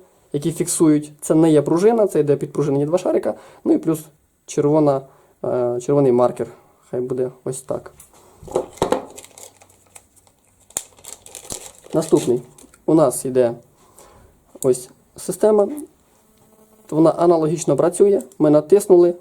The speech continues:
вона фіксується. Ось начебто навіть якесь пошкодження якесь є. Ну, будемо вважати, що воно добре, то пошкодження. Так само натиснути, знімати і ставити. Тут іде безпосередньо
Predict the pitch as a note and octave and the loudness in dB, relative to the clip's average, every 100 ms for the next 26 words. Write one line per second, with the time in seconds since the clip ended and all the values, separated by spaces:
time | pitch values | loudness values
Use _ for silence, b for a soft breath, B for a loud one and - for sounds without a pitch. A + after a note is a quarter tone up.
0 | - C#3 C3 - - F3+ F3+ F3 D#3+ D#3+ | -6 -4 -4 -6 2 6 6 4 -4 -6
1 | _ _ _ _ _ _ _ - - - | _ _ _ _ _ _ _ -6 -2 -4
2 | F#3+ - B2+ A#2+ - - A2+ - b b | -4 -4 -2 -2 -4 -6 -8 -12 b b
3 | b b _ - - - E3+ C#3 D#3+ F#3+ | b b _ -14 -12 -10 -8 -6 -6 -6
4 | - - C3 C#3+ E3+ A#2+ b b b b | -10 -6 -2 2 2 0 b b b b
5 | b b _ A#2+ C3+ A#2+ C#3+ C3 A#2+ A#2+ | b b _ -6 -2 -2 -2 -4 -6 -4
6 | A#2 A#2+ A#2+ b b b b b - B2+ | -2 -2 -4 b b b b b -4 0
7 | B2 C3+ - - - C#3+ - A#2+ A#2 G#2+ | 0 -2 -8 -16 -14 -14 -6 -4 -2 -4
8 | A#2 - B B B B B B B B | -8 -14 B B B B B B B B
9 | B B - E3 E3 D#3+ E3 G#3+ G#3+ G3 | B B -6 0 2 2 2 0 2 4
10 | F#3+ F#3 B B D3 D#3 D#3+ E3 E3 D#3 | 4 2 B B 4 6 6 4 -2 -4
11 | - D3+ - A#2+ A2 A2+ - C#3 - - | -8 -8 -4 -2 -2 -4 -6 -10 -14 -20
12 | - B B B B B B B B _ | -20 B B B B B B B B _
13 | _ _ _ _ _ - A3+ A#3 - D3+ | _ _ _ _ _ -4 -2 -4 -4 0
14 | D#3 F3+ D#3 D3+ D3 E3 F3 E3+ E3+ E3 | 2 2 2 -4 -2 0 2 4 2 0